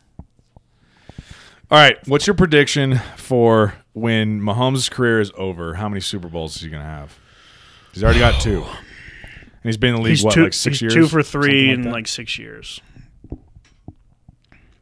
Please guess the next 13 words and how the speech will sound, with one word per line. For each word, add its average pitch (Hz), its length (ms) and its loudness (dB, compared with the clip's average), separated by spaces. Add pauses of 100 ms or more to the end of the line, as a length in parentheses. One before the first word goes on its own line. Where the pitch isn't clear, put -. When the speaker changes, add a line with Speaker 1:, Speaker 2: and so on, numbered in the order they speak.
(800)
Speaker 2:
You 185 120 0
know, 247 360 6 (840)
we've 226 220 2
dis-, - 240 0 (140)
I, 165 140 -2 (340)
we've 196 180 0
discussed 214 480 2
this. 202 180 2
I've 147 140 0
discussed 160 360 -4
with 156 100 -4
other 143 200 0
people. 123 600 -4